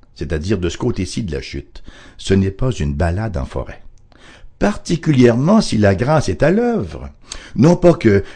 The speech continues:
la vie chrétienne ne soit faite que de souffrances, cependant,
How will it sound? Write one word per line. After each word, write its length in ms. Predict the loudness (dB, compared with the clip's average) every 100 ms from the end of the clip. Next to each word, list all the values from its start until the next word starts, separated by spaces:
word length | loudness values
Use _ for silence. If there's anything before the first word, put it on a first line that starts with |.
| 0
la 180 | 2
vie 180 | 4 2
chrétienne 520 | 4 2 4 4 6
ne 100 | 6
soit 280 | 4 0 0
faite 280 | 2 2 0
que 100 | -4
de 140 | -4
souffrances, 760 | -4 -2 0 4 4 4 0 -4 -8
cependant, 760 | -6 -2 2 2 4 4 2 -4